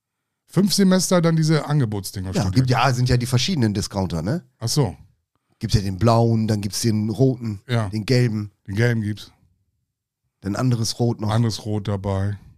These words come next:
Speaker 1: Was gibt's noch? Blau-gelb.
Speaker 2: Gibt's auch?
Speaker 1: Ja.
Speaker 2: Ich war jetzt blau, bei Blau-Weiß vorhin, als ich blau sagte.
Speaker 1: Nee, blau-gelb.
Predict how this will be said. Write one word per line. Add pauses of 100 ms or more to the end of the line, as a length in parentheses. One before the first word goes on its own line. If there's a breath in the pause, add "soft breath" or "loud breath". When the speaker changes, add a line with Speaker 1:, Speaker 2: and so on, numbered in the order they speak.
(1000)
Speaker 1:
Was
gibt's
noch? (540)
Blau-gelb. (720)
Speaker 2:
Gibt's
auch? (100)
Speaker 1:
Ja. (320)
Speaker 2:
Ich
war
jetzt
blau,
bei
Blau-Weiß
vorhin,
als
ich
blau
sagte.
Speaker 1:
Nee,
blau-gelb.